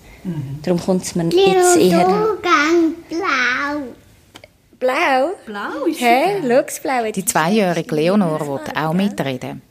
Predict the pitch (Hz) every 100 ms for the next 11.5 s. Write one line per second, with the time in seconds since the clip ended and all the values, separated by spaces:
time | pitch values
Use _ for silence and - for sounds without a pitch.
0 | - - 233 226 196 220 214 208 208 208
1 | - - 202 208 254 262 269 240 220 202
2 | 208 208 202 175 - - 180 175 175 175
3 | 175 - 170 - 165 147 - 190 185 202
4 | 190 180 180 175 185 170 165 - 196 160
5 | 143 147 180 175 175 - - 165 165 165
6 | 170 - 185 170 175 170 180 - 180 160
7 | 160 - 165 151 170 151 - 156 - -
8 | - - - 175 202 190 180 165 156 -
9 | - - 180 175 170 - 175 160 160 160
10 | - 170 160 170 170 165 160 160 156 190
11 | - 208 254 - -